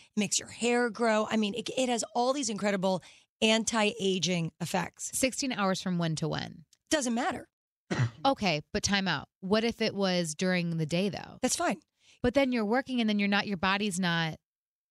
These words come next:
Speaker 2: So if, if you're not eating for sixteen hours during the day, wouldn't you just pass out? Because
Speaker 1: Well,
Speaker 2: you'd be so
Speaker 1: no, but the smarter way to do it would be to have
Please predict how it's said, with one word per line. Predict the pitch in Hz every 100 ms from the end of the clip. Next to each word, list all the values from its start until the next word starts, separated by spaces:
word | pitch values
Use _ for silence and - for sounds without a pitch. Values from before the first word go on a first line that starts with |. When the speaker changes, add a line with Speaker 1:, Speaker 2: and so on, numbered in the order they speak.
| _
Speaker 2:
So | - 220 202
if, | 202 -
if | 208
you're | 240
not | 233 -
eating | 220 202
for | 165
sixteen | 175 202 - 180
hours | 170 165
during | 175 156
the | 151
day, | 180 156
wouldn't | - 170 -
you | 170
just | 156 156 - -
pass | 170 160
out? | 147 233 - -
Because | 185 180
Speaker 1:
Well, | 240
Speaker 2:
you'd | 196
be | 165
so | - 180 165 _ _ _
Speaker 1:
no, | 233 240 240 180 165 208 - 170
but | 240 - _ _ - - -
the | 220 262
smarter | - 262 254 220
way | 202 196
to |
do | 175 190 190
it |
would | 180
be | 185
to | 180
have | 180 160